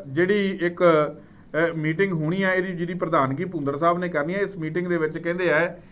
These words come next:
ਕਿ ਡੈਲੀਗੇਟਾਂ ਦਾ ਜਿਹੜਾ ਹੋਇਆ ਸਾਰਾ ਸਿਸਟਮ, ਜੋ ਭਰਤੀ ਜਿਹੜੀ ਹੋਈ ਹੈ, ਉਸ ਸਭ ਨੂੰ ਲੈ ਕੇ, ਯਾਨੀ ਕਿ ਜੋ ਕੁਝ ਭਰਤੀ ਹੋਈ ਹੈ ਤਾਂ ਪ੍ਰਧਾਨਗੀ ਦੀ ਚੋਣ ਨੂੰ ਲੈ ਕੇ, ਸਾਰੇ ਕਸਬੇ ਨੂੰ ਲੈ ਕੇ ਇਹਦੇ ਵਿੱਚ ਤਰੀਕ ਦਾ ਜਿਹੜਾ ਉਹ ਐਲਾਨ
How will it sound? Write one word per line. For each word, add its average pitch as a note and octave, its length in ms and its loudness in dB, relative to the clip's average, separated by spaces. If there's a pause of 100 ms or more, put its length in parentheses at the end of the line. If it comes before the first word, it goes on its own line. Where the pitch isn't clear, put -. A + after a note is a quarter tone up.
(280)
ਕਿ G#3 420 -2 (380)
ਡੈਲੀਗੇਟਾਂ G3 840 6 (260)
ਦਾ E3+ 180 6
ਜਿਹੜਾ F#3+ 240 6
ਹੋਇਆ E3 260 8
ਸਾਰਾ E3+ 280 4
ਸਿਸਟਮ, D#3+ 420 0
ਜੋ D#3+ 140 2
ਭਰਤੀ D#3 340 2
ਜਿਹੜੀ E3+ 220 0
ਹੋਈ D#3 280 2
ਹੈ, B2+ 280 2 (380)
ਉਸ G#3 680 8
ਸਭ G3+ 220 4
ਨੂੰ G#3 140 -2
ਲੈ D3 180 8
ਕੇ, G#2 200 -8 (540)
ਯਾਨੀ E3 260 2
ਕਿ G3+ 240 6
ਜੋ E3 220 4
ਕੁਝ G3 240 2 (240)
ਭਰਤੀ F3+ 380 2
ਹੋਈ E3 280 2
ਹੈ F3 280 8 (320)
ਤਾਂ F#3+ 100 8
ਪ੍ਰਧਾਨਗੀ F3+ 600 4
ਦੀ G3+ 100 -2
ਚੋਣ F3+ 260 0
ਨੂੰ F3 160 0
ਲੈ C#3+ 200 8
ਕੇ, D3 200 -2
ਸਾਰੇ D#3+ 280 2
ਕਸਬੇ E3 320 2
ਨੂੰ E3 160 -2
ਲੈ C#3 200 6
ਕੇ C#3+ 320 0 (340)
ਇਹਦੇ G3 200 4
ਵਿੱਚ G#3 180 4
ਤਰੀਕ G3 400 -2
ਦਾ G3+ 100 10
ਜਿਹੜਾ G3 240 8
ਉਹ F#3+ 300 4
ਐਲਾਨ E3 520 4